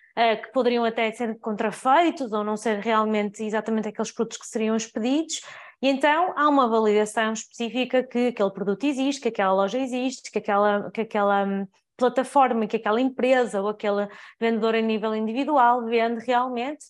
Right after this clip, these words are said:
e que é tudo seguro para o cliente. Porque realmente a segurança,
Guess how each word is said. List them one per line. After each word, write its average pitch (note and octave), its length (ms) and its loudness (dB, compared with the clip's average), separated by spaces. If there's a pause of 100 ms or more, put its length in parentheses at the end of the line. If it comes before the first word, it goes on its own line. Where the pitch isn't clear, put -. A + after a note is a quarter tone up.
(140)
e C4+ 80 -8
que D4 120 0
é C#4+ 40 6
tudo C4 220 -4
seguro A3+ 300 -2
para A3 220 -2
o A3 40 -2
cliente. F#3 580 -8 (400)
Porque C4+ 300 -2
realmente B3 800 2 (840)
a F3 100 2
segurança, A#3 920 0